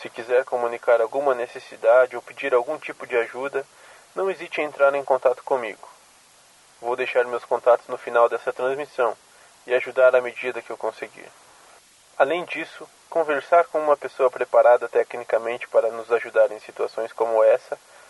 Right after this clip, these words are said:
pode fazer muito bem. Você pode encontrar grupos de psicólogos da sua região prestando atendimento online, gratuito ou com preços mais baixos que os normais. No Paraná, localizei dois serviços.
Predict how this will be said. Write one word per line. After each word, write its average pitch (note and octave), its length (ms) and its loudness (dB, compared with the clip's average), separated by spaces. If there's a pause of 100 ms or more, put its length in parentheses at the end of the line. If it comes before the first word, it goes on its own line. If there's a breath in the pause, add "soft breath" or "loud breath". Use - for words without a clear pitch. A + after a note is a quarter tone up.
(240 loud breath)
pode C#3 220 0
fazer C#3 320 -2
muito C#3 280 -6
bem. A2 220 -8 (720 soft breath)
Você C#3+ 240 -4
pode F3+ 260 -2
encontrar E3+ 400 2
grupos C#3 380 -10
de - 80 -16
psicólogos C3+ 680 -2
da A2+ 100 -2
sua A#2+ 220 -4
região A#2+ 520 -2
prestando E3 380 -4
atendimento C#3+ 580 -4
online, A#2+ 540 2
gratuito D3 800 -4
ou - 160 0
com F#3 180 -6
preços C#3+ 380 -10
mais C#3+ 240 0
baixos C#3 460 2
que C#3+ 80 -10
os C3 120 -8
normais. C3+ 440 0 (920)
No D3 120 -18
Paraná, C#3+ 500 4 (300 loud breath)
localizei C#3+ 520 -2
dois C#3+ 260 -4
serviços. - 520 -12